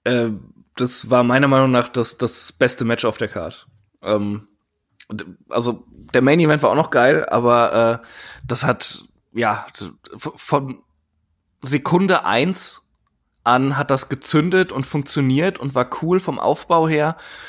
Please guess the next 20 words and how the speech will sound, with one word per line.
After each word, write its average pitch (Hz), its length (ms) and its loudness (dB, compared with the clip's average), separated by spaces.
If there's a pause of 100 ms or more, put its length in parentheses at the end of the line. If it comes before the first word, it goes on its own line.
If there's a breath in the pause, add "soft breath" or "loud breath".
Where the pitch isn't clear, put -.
(320 loud breath)
Und 139 140 0
ich 143 140 -2
mochte 147 320 2
es 180 120 -2
halt 143 160 2
auch 127 180 0
einfach, 131 640 -2
ähm, 113 260 -4 (1000 loud breath)
diese 135 160 2
ganze 139 300 2
Anfangsphase, 131 840 0
wo 123 120 -2
halt 139 120 -4
auch 139 140 -2
viel - 180 -10
Abtasten - 720 -4
drin 135 360 0
war 135 360 2
und, 117 320 -2
ähm, 110 260 -2